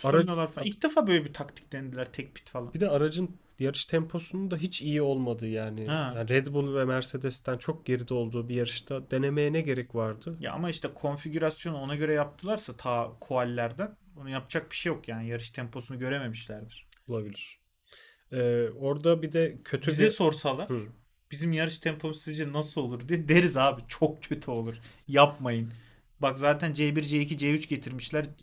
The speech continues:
Speaker 2: Şeye, soft'un yüzüne bakan yok yani. Yarış sonunda biri bir iki turluğuna falan
Speaker 1: Tsunoda,
Speaker 2: iki, iki
Speaker 1: Tsunoda taktı bir tek şey için.
Speaker 2: Ha, o
Speaker 1: En
Speaker 2: kadar
Speaker 1: hızlı
Speaker 2: yani.
Speaker 1: tura atmak
Speaker 2: Yani
Speaker 1: için.
Speaker 2: soft falan hikaye. Tamam abi, medium hard kullanacaksınız. İki pit yapın işte yani. Boş iş.
Speaker 1: Evet. Şeyde de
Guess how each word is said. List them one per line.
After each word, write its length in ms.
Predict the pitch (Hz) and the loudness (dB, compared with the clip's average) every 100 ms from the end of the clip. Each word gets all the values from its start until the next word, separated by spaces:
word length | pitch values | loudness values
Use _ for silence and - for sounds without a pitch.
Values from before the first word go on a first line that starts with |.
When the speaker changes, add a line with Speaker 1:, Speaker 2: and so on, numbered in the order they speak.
| _ - | _ -18
Speaker 2:
Şeye, 380 | - 143 143 - - _ | -6 -4 -4 -6 -20 _
soft'un 520 | - 143 131 - 147 | -6 -6 -4 -6 -6
yüzüne 360 | 143 139 143 139 | -6 -4 -2 0
bakan 240 | 135 151 | 0 0
yok 300 | 143 123 113 | -2 -4 -4
yani. 300 | 117 113 120 | -4 -4 -2
Yarış 200 | 127 135 | -4 -4
sonunda 400 | - 143 143 139 | -4 -4 -4 -4
biri 240 | 139 143 135 | -4 -6 -6
bir 100 | 139 | -8
iki 260 | 135 - | -8 -10
turluğuna 360 | - 139 139 139 | -6 -6 -6 -4
falan 360 | 143 143 139 - - - - | -2 -2 -2 -10 -20 -20 -12
Speaker 1:
Tsunoda, 500 | - - 156 165 143 | -4 4 6 8 6
Speaker 2:
iki, 100 | - | 6
iki 140 | - | -2
Speaker 1:
Tsunoda 320 | 139 175 175 | 4 6 6
taktı 360 | - 117 - 110 | 2 -2 -4 -12
bir 40 | |
tek 200 | 107 107 | -10 -12
şey 200 | - - | -8 -8
için. 180 | 110 - | -6 -2
Speaker 2:
Ha, 100 | 139 | 2
o 100 | 151 | 2
Speaker 1:
En 60 | 127 | 4
Speaker 2:
kadar 200 | 139 131 | 4 4
Speaker 1:
hızlı 100 | 123 | 2
Speaker 2:
yani. 140 | 120 | 2
Speaker 1:
tura 100 | 120 | 4
atmak 280 | 113 117 117 | 2 -2 -8
Speaker 2:
Yani 80 | 127 | -8
Speaker 1:
için. 100 | - | 2
Speaker 2:
soft 260 | 160 156 | 2 4
falan 200 | 175 165 | 2 2
hikaye. 580 | 156 151 180 156 143 120 - | 0 0 4 4 4 -2 -4
Tamam 220 | 160 165 | -2 2
abi, 180 | 151 151 | 2 0
medium 280 | 151 160 | -2 0
hard 200 | 170 170 | 0 0
kullanacaksınız. 560 | - 143 127 123 127 139 | -4 -4 -4 -2 -4 -6
İki 300 | - - 151 | -8 -8 -8
pit 220 | 156 147 | -12 -4
yapın 240 | 165 165 139 | -4 -4 -8
işte 260 | 117 - | -10 -10
yani. 200 | 117 117 113 _ _ _ _ _ _ | -8 -8 -12 _ _ _ _ _ _
Boş 200 | 139 135 | -6 -6
iş. 240 | - - - _ _ | -10 -14 -18 _ _
Speaker 1:
Evet. 380 | 110 101 - - | -10 -10 -14 -20
Şeyde 460 | - - 139 147 160 | -12 0 0 2 2
de 180 | 175 | 2